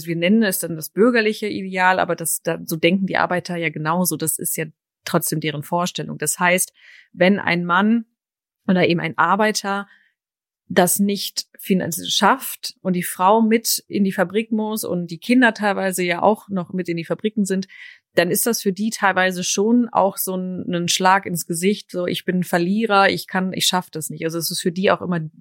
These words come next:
Demütigung, mit Demütigung verbunden. Und an wem lasse ich meine Frustration aus, wenn ich gegen das,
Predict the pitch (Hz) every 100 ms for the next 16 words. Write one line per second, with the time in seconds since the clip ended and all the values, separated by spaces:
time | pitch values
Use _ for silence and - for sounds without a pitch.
0 | - - 190 196 156 147 151 147 147 160
1 | 170 170 170 160 160 - 160 247 277 247
2 | 170 - - - - _ - 190 190 -
3 | _ - 175 185 214 208 190 220 202 185
4 | 180 175 180 - 175 - 165 - 170 165
5 | 214 233 262 262 - _ _ _ _ 185
6 | 185 170 - - _ _ _ 190 - _
7 | 185 180 - 226 226 202 - -